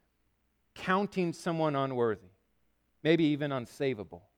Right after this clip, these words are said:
It's, it's when you say, basically, you, "I'm gonna write you off. You are not worthy to be near me, in my sphere.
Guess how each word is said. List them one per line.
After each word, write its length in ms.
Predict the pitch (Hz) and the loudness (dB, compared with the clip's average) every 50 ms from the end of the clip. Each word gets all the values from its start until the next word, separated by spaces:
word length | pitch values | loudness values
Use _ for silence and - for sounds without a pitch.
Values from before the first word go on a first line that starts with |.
| _ _ _ _ _ _ _ _ _ _ _ _ | _ _ _ _ _ _ _ _ _ _ _ _
It's, 320 | - 110 - 160 151 - - | -10 -6 -6 -6 -6 -6 -4
it's 200 | 190 175 139 - | -6 -4 -2 0
when 180 | 175 196 190 | 0 2 2
you 140 | 185 185 165 | 2 2 0
say, 240 | - - 185 180 170 | 2 2 2 2 4
basically, 420 | 151 180 185 170 - 175 - 160 | 4 4 4 4 2 -2 -4 -2
you, 180 | 156 151 139 135 135 143 165 | -2 0 0 0 2 2 0
"I'm 140 | 165 147 160 | 0 0 -2
gonna 140 | 160 139 | -2 0
write 380 | 127 123 139 147 151 143 - - | 2 4 6 6 4 4 0 -4
you 160 | 143 123 120 | 0 2 4
off. 420 | 113 104 92 - _ _ - _ _ _ _ _ _ _ _ _ _ _ _ _ _ _ | 4 4 2 -2 _ _ -20 _ _ _ _ _ _ _ _ _ _ _ _ _ _ _
You 180 | - 151 165 170 | 2 4 6 8
are 140 | 165 160 156 | 8 8 8
not 280 | 160 185 196 - 170 | 6 6 4 4 4
worthy 540 | 160 147 180 190 196 196 190 180 196 196 196 | 4 8 10 10 12 10 10 8 6 4 2
to 180 | - - 165 143 | 0 0 -2 0
be 540 | 120 110 160 165 175 175 180 185 190 - - _ _ _ _ - | 2 6 8 8 8 8 8 6 2 0 -4 _ _ _ _ -4
near 400 | 131 151 175 202 220 226 233 233 | 2 4 6 8 8 8 6 6
me, 380 | 226 226 233 233 240 214 - _ _ _ _ _ - | 4 2 0 -2 -4 -6 -8 _ _ _ _ _ -4
in 280 | 156 165 170 170 151 - _ - | 0 0 2 0 0 -4 _ -6
my 340 | 143 151 165 180 190 202 214 | 0 2 4 6 6 4 4
sphere. 800 | 202 - - - - - 214 214 214 220 214 220 226 214 190 | 2 -2 -8 -10 -4 0 2 6 8 8 8 8 6 2 -2